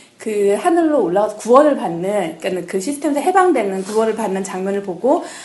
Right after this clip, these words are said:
"아, 이 침묵,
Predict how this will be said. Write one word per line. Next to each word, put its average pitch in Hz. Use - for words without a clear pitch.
"아, 269
이 247
침묵, 285